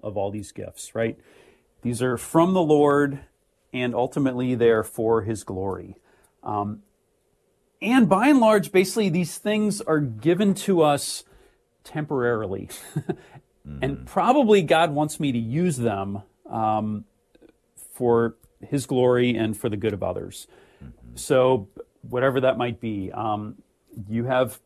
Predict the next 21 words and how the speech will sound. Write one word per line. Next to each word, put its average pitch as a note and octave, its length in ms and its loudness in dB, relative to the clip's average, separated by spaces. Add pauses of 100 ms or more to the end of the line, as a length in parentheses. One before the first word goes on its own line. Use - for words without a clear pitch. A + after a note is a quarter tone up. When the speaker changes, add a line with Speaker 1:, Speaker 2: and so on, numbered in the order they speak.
(480)
Speaker 1:
some - 200 0
money D#3 200 6
in F3 80 4
the D#3+ 60 4
bank. D3+ 420 2 (600)
Thanks B2+ 260 -8
be C3+ 140 -2
to C3 40 -2
God. G#2 420 -2 (160)
Okay, A#2+ 340 -8 (140)
that's G#2 220 -12
a A2+ 60 -8
gift, E3+ 400 0
maybe A2+ 260 -6
from A2 280 -6
your A2+ 120 -4
own A#2+ 160 -4
labors, C#3+ 560 2
maybe G#2 240 -4
from G#2 240 -6
inheritance. B2+ 800 -6